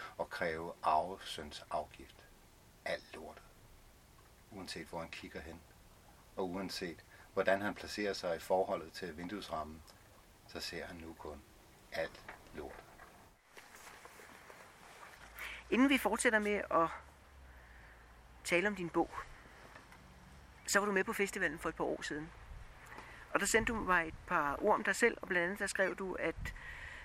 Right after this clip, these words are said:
Speaker 2: at du stak af hjemmefra som tolv-årig, drevet af udlængsel og rastløshed.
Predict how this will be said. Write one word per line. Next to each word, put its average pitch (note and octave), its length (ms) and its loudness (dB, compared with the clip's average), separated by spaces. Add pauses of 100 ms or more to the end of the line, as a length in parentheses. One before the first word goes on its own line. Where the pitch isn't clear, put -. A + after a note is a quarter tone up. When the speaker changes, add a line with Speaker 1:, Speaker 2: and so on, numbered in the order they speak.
Speaker 2:
at - 120 0
du F#3 60 -2
stak F3 260 6
af G3 140 2
hjemmefra G3 520 0
som D#3 220 2
tolv-årig, F#3+ 580 4
drevet F#3 400 2
af D3+ 240 -2 (160)
udlængsel F#3 580 0
og - 300 -8
rastløshed. - 500 -6